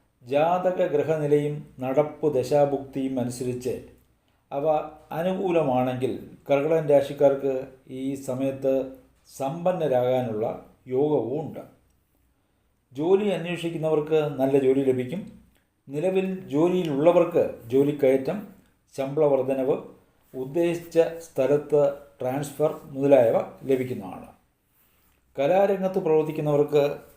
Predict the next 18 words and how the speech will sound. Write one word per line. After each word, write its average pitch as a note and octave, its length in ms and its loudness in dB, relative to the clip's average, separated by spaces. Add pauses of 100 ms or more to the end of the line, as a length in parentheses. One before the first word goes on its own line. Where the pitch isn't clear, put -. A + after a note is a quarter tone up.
പേരും D3+ 480 0
പ്രശസ്തിയും C3 840 -4
ധനനേട്ടവും B2 720 -2
ഉണ്ടാകും. - 460 -10 (1000)
നിങ്ങളുടെ E3+ 460 -2
കുലദേവതയുടെ F3 1160 2
അനുഗ്രഹം C3 560 2
ലഭിക്കും. B2+ 580 -4 (800)
ജ്യോതിഷം, E3 580 -4 (100)
മന്ത്രം D3+ 640 0
മുതലായ C#3+ 420 8
കാര്യങ്ങളിൽ C3+ 720 4
താൽപ്പര്യം C3+ 420 4
വർദ്ധിക്കും. B2+ 600 -2 (760)
തീർത്ഥയാത്രകൾ E3 800 2
പോകാനും C3+ 640 2
ചിലർക്ക് C3+ 600 0
അവസരമുണ്ടാകും. A#2 760 -2